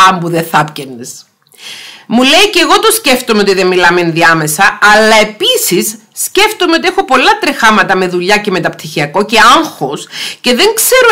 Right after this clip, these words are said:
εάν όντως θα μπορώ να υποστηρίξω μια σχέση και να σου δώσω αυτά που θέλεις. Από εκεί πάνε κι άλλοι, δεν του πες; Έπαθα σοκ, στενοχωρήθηκα. Με το δίκιο σου. Γιατί άλλα έλεγε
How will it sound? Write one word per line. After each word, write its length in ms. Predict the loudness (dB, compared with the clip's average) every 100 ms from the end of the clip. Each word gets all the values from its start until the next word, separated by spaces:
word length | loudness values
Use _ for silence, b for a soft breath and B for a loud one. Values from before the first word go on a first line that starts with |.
| 4
εάν 260 | 4 2
όντως 200 | 2 0
θα 120 | 0 -2
μπορώ 240 | 0 0
να 80 | 0
υποστηρίξω 560 | -2 -2 -2 -2 -6
μια 200 | -2 -2
σχέση 560 | -2 -4 0 2 2 -2
και 140 | -2
να 100 | 0
σου 160 | 0 0
δώσω 280 | 2 2 0
αυτά 220 | -2 -4
που 120 | -4
θέλεις. 640 | -2 0 2 0 -4 -8 -14 _ _ _ b b b b 2
Από 140 | 4
εκεί 280 | 2 2 2
πάνε 240 | 2 2 4
κι 120 | 4 6
άλλοι, 160 | 4 2
δεν 180 | 0 0
του 140 | 0
πες; 440 | 0 -4 -4 -10 -14 _ _ _ _ -6
Έπαθα 440 | -4 0 -2 -2
σοκ, 360 | -4 0 -2 -2
στενοχωρήθηκα. 840 | -8 -6 -2 -2 -2 -4 -10 -12
Με 100 | -8
το 120 | -6
δίκιο 240 | -6 -8 -14
σου. 300 | -20 -20 _ _ _ _ _ _
Γιατί 360 | -8 -6 -2 2
άλλα 460 | 4 4 0 -2 -6
έλεγε 640 | -4 -4 -4 -6 -4 -4